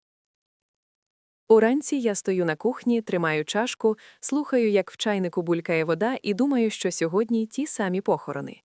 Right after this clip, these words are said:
Сукня чорна випрасувала, білий шарфик, малесенька сумочка. Я перевіряю пошту, один клієнт наслав правки. Перевіряю приват,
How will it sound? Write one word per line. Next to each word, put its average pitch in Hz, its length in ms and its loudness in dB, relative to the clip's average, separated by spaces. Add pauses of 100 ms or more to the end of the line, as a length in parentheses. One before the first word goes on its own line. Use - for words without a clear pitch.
(440)
Сукня 196 440 0
чорна 165 360 0
випрасувала, 226 720 -2 (260)
білий 175 280 0
шарфик, 220 580 -4
малесенька 175 540 -2
сумочка. 220 600 -4 (360)
Я 254 220 2
перевіряю 185 520 2
пошту, 247 480 0 (320)
один 214 340 4
клієнт 202 520 -2
наслав 180 380 0
правки. - 520 -4 (420)
Перевіряю 247 520 4
приват, 170 460 -2